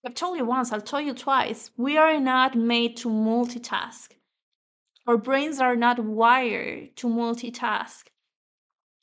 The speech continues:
So it might seem like you're accomplishing a lot by switching between tasks, but studies have shown that our brains are simply not wired to handle multiple tasks at once.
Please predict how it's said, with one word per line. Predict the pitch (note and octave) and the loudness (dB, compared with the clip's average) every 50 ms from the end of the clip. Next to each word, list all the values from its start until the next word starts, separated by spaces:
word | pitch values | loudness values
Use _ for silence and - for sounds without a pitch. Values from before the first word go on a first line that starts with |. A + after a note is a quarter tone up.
| _ _ _ _ - | _ _ _ _ -8
So | - - C4 | -2 -2 0
it | C#4 C#4 C4+ | 0 2 2
might | D4 C#4 B3+ B3 | 0 0 0 -4
seem | - D#4 D#4+ F4+ | -8 -8 -6 -2
like | F4+ D#4 B3+ G#3+ | 0 0 0 0
you're | A3+ A#3+ A#3+ B3 | 0 0 0 0
accomplishing | A#3+ B3 B3+ B3+ A#3+ A#3+ A#3+ - A#3+ G#3+ | 0 -2 -4 -6 -4 -6 -6 -4 -4 -2
a | G#3 | 0
lot | G#3+ G#3+ G#3+ G#3+ A3+ | 0 0 0 0 -2
by | A3 G#3 | -6 -8
switching | - - - B3+ B3 - A#3+ | -6 -8 -8 -6 -4 -4 -4
between | G#3+ - - A#3 G#3+ G#3 | -4 -4 -4 -6 -6 -6
tasks, | - - C4 C4 B3 B3+ B3+ - - _ _ _ _ _ _ _ _ _ _ | -4 -4 -2 -2 -2 -2 -4 -8 -20 _ _ _ _ _ _ _ _ _ _
but | A#3+ A#3 - | -16 -14 -14
studies | - - C#4+ A#3+ C#4+ D4+ D#4+ D#4 - - - - _ _ _ _ - | -8 -4 -2 -2 -2 -2 -4 -8 -10 -14 -20 -20 _ _ _ _ -12
have | C#4+ - | -10 -8
shown | - - - D4+ D#4+ F#4 D#4+ A3 F3+ F3+ | -8 -6 -4 -2 -2 -2 -2 -4 -4 -4
that | - - - | -2 -2 0
our | A3 A3 | -2 -2
brains | A3 B3+ B3+ C4 B3 B3+ | -2 -2 -2 -2 -2 -2
are | B3 A#3+ | -4 -4
simply | A#3+ - - C4+ C#4+ C#4 D4 C4 | -4 -6 -6 -6 -6 -4 -2 -2
not | A#3+ B3 C4+ C4+ A#3+ | 0 0 0 -2 -2
wired | A#3+ C#4+ E4 E4 C4+ G#3 - - A3+ - | -2 -2 -2 -2 -4 -6 -6 -6 -8 -10
to | - A#3+ | -14 -12
handle | - C4 C4 B3+ B3+ B3+ B3 | -6 -6 -4 -4 -4 -2 -2
multiple | A#3+ A3+ A#3 B3+ D#4+ - - - A#3 A3 A3+ | -2 -2 -2 -4 -6 -8 -8 -8 -8 -6 -6
tasks | A#3 - B3 A#3 A3+ - A#3 G#3+ | -4 -2 -2 -2 -2 -4 -12 -14
at | G#3 A3+ | -8 -4
once. | B3 C4 B3+ A#3+ - A#3+ - - | -2 -2 -2 -2 -6 -10 -14 -16